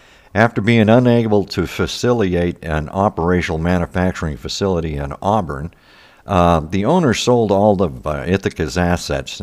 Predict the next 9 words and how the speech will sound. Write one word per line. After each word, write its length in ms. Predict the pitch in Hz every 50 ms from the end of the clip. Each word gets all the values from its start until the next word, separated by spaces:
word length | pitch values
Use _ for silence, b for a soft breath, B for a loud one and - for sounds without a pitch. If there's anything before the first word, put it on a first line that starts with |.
| 69 - -
uh, 180 | 80 73 69
trademarks, 680 | 67 - - 82 80 80 80 78 76 73 78 78 - -
and 100 | 76 67
manufacturing 880 | 71 78 78 76 78 - - 80 76 78 73 - - - 69 69 71 67
rights 440 | 65 71 71 71 71 78 76 - -
to 140 | - - 73
the 100 | 69 73
Marshalls 680 | 73 80 90 98 101 98 - - - 71 71 80 80
from 500 | - - - - 80 78 76 73 76 76